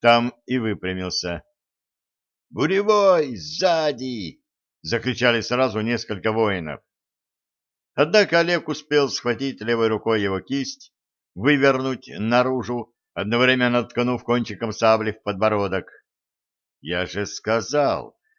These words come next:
здесь все мое!» Нож выпал на снег, ведун оттолкнул Тиуна от себя, и светлые воины все сразу тут же ринулись вперед.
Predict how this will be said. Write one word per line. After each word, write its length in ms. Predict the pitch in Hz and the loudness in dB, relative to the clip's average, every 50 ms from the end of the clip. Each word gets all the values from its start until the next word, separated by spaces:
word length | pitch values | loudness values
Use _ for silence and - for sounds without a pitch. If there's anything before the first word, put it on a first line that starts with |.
| _ _ _ | _ _ _
здесь 720 | - 78 - - - 123 95 101 107 110 117 113 - - - _ | -12 -10 -10 -10 -6 -4 -2 0 0 0 -2 -6 -12 -16 -16 _
все 340 | - - - 92 92 92 95 | -20 -14 -8 -6 -4 -2 -2
мое!» 640 | 98 107 113 120 131 143 160 160 147 123 90 76 - _ _ _ _ _ _ _ _ _ _ _ _ _ _ _ _ _ _ _ _ _ _ _ _ _ _ | 0 0 0 0 0 0 0 0 0 0 0 -4 -8 _ _ _ _ _ _ _ _ _ _ _ _ _ _ _ _ _ _ _ _ _ _ _ _ _ _
Нож 300 | 95 110 117 117 - - | 2 2 2 2 2 0
выпал 420 | 117 117 117 113 - 110 107 107 | -4 -4 -2 0 2 2 2 2
на 140 | 107 104 101 | 0 -2 -4
снег, 420 | - - 107 117 127 120 98 - _ _ _ _ _ _ _ _ _ _ _ _ - | -6 -6 -6 -4 -4 -4 -4 -6 _ _ _ _ _ _ _ _ _ _ _ _ -4
ведун 400 | 113 113 104 123 123 120 117 101 | -2 0 2 2 2 0 0 0
оттолкнул 760 | 95 107 - - - _ - 120 117 113 - - 156 151 139 - | 0 -2 -2 -2 -4 _ 2 2 2 2 0 -2 -2 -2 -4 -4
Тиуна 500 | - 120 120 120 110 107 104 104 104 104 | -4 -4 -4 -2 -2 -2 -2 -2 -2 -2
от 100 | 101 - | -4 -6
себя, 440 | - - 113 127 143 139 123 107 - _ _ _ _ _ _ - | -8 -6 -2 0 0 0 0 -2 -8 _ _ _ _ _ _ -10
и 80 | 101 | -10
светлые 520 | 101 - - 170 175 160 - 123 117 120 123 | -8 -4 -2 -2 -2 -2 -2 -2 -2 0 2
воины 440 | 147 165 156 147 135 120 110 98 | 4 4 4 4 4 2 -2 -4
все 340 | 90 - - 147 151 143 120 | -6 -2 2 4 4 4 2
сразу 540 | - - 110 117 139 139 131 113 80 90 92 | 0 -2 0 2 4 4 4 2 0 -6 -8
тут 240 | - 151 151 143 98 | -4 -4 -4 -4 -2
же 200 | 82 107 117 110 | -2 -2 -2 0
ринулись 560 | 107 123 123 120 113 110 104 104 92 - - | 0 -2 -2 -2 -2 -4 -4 -6 -8 -10 -14
вперед. 440 | _ _ - 104 98 98 90 - | _ _ -2 0 0 0 -2 -4